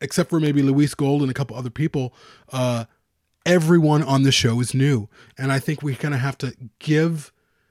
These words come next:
the filmmakers, Louis Leterrier, and the writers, and the puppeteers, and the prop makers, and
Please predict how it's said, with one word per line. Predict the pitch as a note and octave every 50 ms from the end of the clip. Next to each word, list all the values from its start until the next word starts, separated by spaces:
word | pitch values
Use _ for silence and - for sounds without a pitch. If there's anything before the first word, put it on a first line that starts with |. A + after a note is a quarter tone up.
| _ _ _ _ _ _ _ _ _ _ _ _ _ _ _ _ _ _ _ _ _ _
the | - D3+ B2+ C3 C3+ B2+ B2 A#2
filmmakers, | - - - D#3+ D#3+ E3 E3 D#3 D#3 - D#3+ D#3 D3+ D#3 D#3 C#3 - - - - -
Louis | C3+ C#3 C#3 C#3 C3+
Leterrier, | B2+ B2+ - D#3+ D3+ D3 C#3+ C#3+ C#3 C#3+ -
and | - C3 A#2 A2+ A2+ A2+ A2 - -
the | B2+
writers, | A2 C3 C3+ C3+ C3+ C3 C3 C#3 B2+ -
and | - - A#2 A2+ G#2+ A2+ G#2+
the | A2 A2 G#2+ G#2+ G#2+ G#2+ G#2 - _ _ _ -
puppeteers, | - C#3+ B2 - - - C#3+ C3+ C3+ C3 A#2+
and | B2
the | A#2+ A2
prop | - C#3 B2+
makers, | A#2+ C#3+ C3+ - - C3 A#2+
and | C3 C3